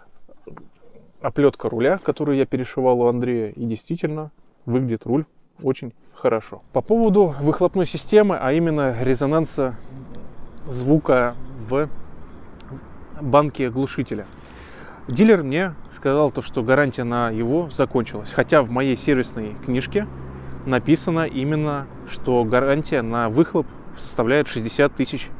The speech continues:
километров пробега. И можно увидеть, что элементы выпускной системы, включая каталитические нейтрализаторы, гарантия на них шестьдесят тысяч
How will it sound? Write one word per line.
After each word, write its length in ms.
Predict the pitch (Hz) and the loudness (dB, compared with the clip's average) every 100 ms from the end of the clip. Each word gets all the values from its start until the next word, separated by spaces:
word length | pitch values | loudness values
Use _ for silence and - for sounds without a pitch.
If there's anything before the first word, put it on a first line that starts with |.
| - | 0
километров 540 | 127 127 113 - - | 2 2 0 -4 -6
пробега. 440 | - 123 131 170 202 - - - - - - | -2 2 2 2 -2 -6 -14 -16 -18 -18 -8
И 60 | |
можно 300 | 165 147 127 | -6 -4 -4
увидеть, 220 | 120 117 | -2 -2
что 320 | 104 - 117 - - - | -4 -2 -2 -2 -10 -4
элементы 520 | 131 135 139 120 113 | -2 0 -2 -2 -2
выпускной 440 | 104 - - 127 | -4 -6 -8 -8
системы, 540 | 113 117 - 120 156 170 | -8 -12 -6 -6 -6 -10
включая 560 | - 127 - 123 113 - - - _ _ _ _ _ _ | -6 -6 0 0 0 -6 -18 -20 _ _ _ _ _ _
каталитические 920 | - 131 131 123 - 131 - - 113 92 | -6 -2 0 -2 -4 -10 -10 -10 -10 -10
нейтрализаторы, 920 | - 123 113 107 110 123 175 156 170 175 - - _ _ _ | -6 -4 -2 -2 0 0 0 0 -4 -8 -20 -20 _ _ _
гарантия 460 | 131 113 107 147 - | -4 -2 -2 -4 -6
на 80 | 113 | -4
них 240 | 117 151 | -4 -6
шестьдесят 540 | - 113 107 - 120 - _ _ | -6 -6 -6 -4 -4 -4 _ _
тысяч 380 | 117 117 131 - | -10 -8 -12 -14